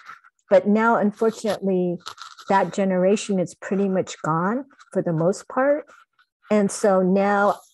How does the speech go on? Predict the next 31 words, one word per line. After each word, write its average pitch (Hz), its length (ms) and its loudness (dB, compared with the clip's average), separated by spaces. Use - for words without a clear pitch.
I 196 140 2
feel 208 260 4
like, 180 280 0
um, 170 280 -4
fiction 262 560 -2
writers 269 460 0
can 185 160 -4
come 208 380 -2
in 208 380 0
and 180 180 0
we 208 120 2
can 190 320 -2
fill 202 260 2
in 175 160 2
the 156 140 -2
blanks - 580 -6
and 165 160 -6
kind 196 200 -2
of 165 100 -4
imagine, 175 840 -2
you 175 60 0
know, 160 160 -4
connect 170 440 -4
the 170 100 -2
dots. - 540 -6
And 196 120 2
I 202 80 4
think 226 360 0
this 220 360 0
is 277 520 0
beneficial 202 720 0